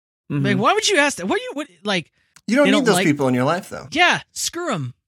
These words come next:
Speaker 2: <laughs> Like, that's, like, a perfect sign for s-, people you don't need to care about.
Speaker 1: Right. Is they, <laughs> they expect you just to assume or read their mind.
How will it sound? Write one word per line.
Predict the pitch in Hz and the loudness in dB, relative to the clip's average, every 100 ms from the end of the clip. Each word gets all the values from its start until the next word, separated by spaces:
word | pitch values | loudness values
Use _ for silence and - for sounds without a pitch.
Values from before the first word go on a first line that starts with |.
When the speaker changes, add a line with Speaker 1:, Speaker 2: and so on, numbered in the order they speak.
| _ | _
Speaker 2:
<laughs> | - - | -8 -2
Like, | 381 277 311 240 - 403 - 403 | 2 4 4 2 0 0 2 4
that's, | 285 403 | 4 4
like, | 311 | 2
a | 277 | 2
perfect | - 285 294 277 | -2 -2 -2 -4
sign | - 269 240 | 0 2 2
for | 202 | 0
s-, | 185 - | -4 -4
people | - 233 247 | -4 -4 -2
you | 196 | -2
don't | 175 196 202 | 0 0 -2
need | 214 190 | -6 -6
to | 175 | -6
care | 190 175 | -2 -2
about. | 151 131 104 104 _ _ _ _ _ - | -2 -4 -8 -12 _ _ _ _ _ -12
Speaker 1:
Right. | 127 131 110 - _ _ 180 - | -6 -4 -6 -10 _ _ -6 0
Is | 294 | 2
they, | - 143 147 | 2 2 0
<laughs> | 147 | 2
they | 165 165 | 4 4
expect | - 208 202 | 2 0 0
you | 147 | 0
just | 135 131 | 0 0
to | 120 | 0
assume | 110 - 131 113 | 0 0 0 0
or | 117 | -2
read | 123 117 | -2 -2
their | 113 | -2
mind. | 107 95 95 | -4 -6 -10